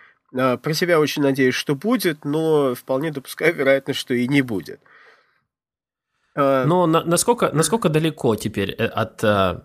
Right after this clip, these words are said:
Speaker 2: ну, ты при-, понимаешь тех людей, которые хотят Google Play Edition и почему? И вот как по твоим ощущениям, насколько он далеко от, от этого? То есть, с-, знаешь, и, например, я смотрю на оболочку H T C Sense и думаю, ну, мне бы хотелось Google Play Edition, но я могу жить.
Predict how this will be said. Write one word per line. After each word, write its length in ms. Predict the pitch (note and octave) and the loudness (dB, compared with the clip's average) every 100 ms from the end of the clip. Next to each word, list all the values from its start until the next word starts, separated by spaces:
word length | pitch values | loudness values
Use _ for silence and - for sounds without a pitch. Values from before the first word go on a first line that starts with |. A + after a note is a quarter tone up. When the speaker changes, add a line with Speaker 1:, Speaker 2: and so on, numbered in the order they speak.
| - | 0
Speaker 2:
ну, 280 | C#3 A#2 - - _ _ _ _ _ _ _ | 0 0 -10 -20 _ _ _ _ _ _ _
ты 420 | - C3+ B2+ A#2+ - _ | 0 4 4 0 -10 _
при-, 140 | C#3 | 0
понимаешь 560 | C#3 D#3 F3 E3 F2+ - | 2 4 6 6 4 0
тех 200 | A#2 - | -2 -2
людей, 280 | A#2 B2+ F3 | -2 2 2
которые 340 | A#2+ A#2 A2 | 2 -2 -2
хотят 300 | G#2 A2+ G2+ | -2 -4 -4
Google 340 | G2+ G#2+ G#2 G2+ | -2 -2 -4 -2
Play 200 | A2 G2 | -2 0
Edition 320 | G2+ G#2 G#2+ | -2 -2 -2
и 40 | G2+ | -2
почему? 500 | - - C3 E2+ - - - - | -4 -2 -2 -4 -8 -20 -20 -6
И 60 | A#2+ | 0
вот 260 | C3 - | 0 -2
как 240 | - F#3 F#3 | -2 -2 2
по 100 | - | 0
твоим 360 | E3 E3+ D#3 | 2 2 4
ощущениям, 640 | G#2 - A#2 - F#2+ F2+ F#2 | 4 2 2 2 0 -4 -4
насколько 540 | A2+ - - A3+ F3+ | 0 0 0 2 2
он 480 | D3+ D3 C3+ A#2 G#2+ - - _ - | 4 4 4 4 0 -6 -20 _ -4
далеко 460 | B2 D3 D#3+ C#3+ G#2+ | 2 2 4 4 4
от, 120 | - | 2
от 140 | G#2 | -2
этого? 500 | G2+ G2+ G2+ F#2 - - A3 _ - | -4 -4 -2 -2 -2 -12 -16 _ -2
То 80 | |
есть, 160 | D3 E3 | 0 0
с-, 60 | E3+ | -2
знаешь, 240 | E3 B3 A#3 | 2 2 2
и, 200 | - C3+ | -4 -8
например, 380 | D#3 D3+ E3+ C#3 | 0 0 2 0
я 140 | B2+ F3 | 2 2
смотрю 280 | - F#3+ | 2 2
на 100 | F3 D#3 | 2 2
оболочку 440 | D#3+ E3 - F3 | 2 0 0 0
H 180 | - - | 0 -2
T 100 | E3 | -4
C 160 | - | -4
Sense 400 | D#3+ B3 C4 - - | 0 0 0 -4 -6
и 80 | C#3+ | 0
думаю, 440 | D3 C#3+ C3 B2 | 2 4 4 2
ну, 340 | D#3+ G3+ G3+ F#3+ | 0 0 2 2
мне 160 | G#3 | 2
бы 80 | F#3+ | 0
хотелось 320 | - B3 E4+ E3 | 0 0 0 0
Google 220 | D#3 C#3+ | 2 2
Play 140 | C#3+ B2+ | 2 2
Edition, 240 | A#2+ A#2 | 2 2
но 100 | C3 | 4
я 120 | A3+ | 4
могу 260 | F#3+ D3+ F3 | 2 4 2
жить. 400 | B2+ A#2+ - - | 2 -2 -6 -18